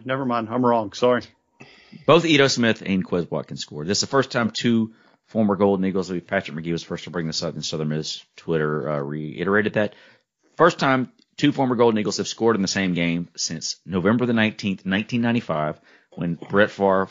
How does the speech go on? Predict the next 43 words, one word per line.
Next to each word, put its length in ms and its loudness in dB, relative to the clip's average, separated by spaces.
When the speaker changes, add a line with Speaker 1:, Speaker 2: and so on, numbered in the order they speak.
Speaker 2:
was 180 -6
with 140 -6
the 60 -10
Green 260 -4
Bay 140 -6
Packers 500 -4
and 260 -6
Michael 260 -4
Jackson 440 -4
was 140 -12
playing 420 -10
for 240 -8
the 160 -10
Browns. 560 -2
So, 340 4
um, 400 -2
that 180 4
was 80 8
a 80 6
lot 160 2
of 80 0
fun. 300 0
If 160 -8
you 140 -2
were, 420 0
you 120 -2
know, 160 2
I'm 240 -2
not 280 0
a 80 -8
fan 260 -8
of 140 -10
the 80 -8
Cowboys, 760 -2
uh, 300 2
but 160 0
I 80 4
was 180 -2
super 400 -4
excited 380 -2
to 60 -8
see 200 -6
Ito 520 -4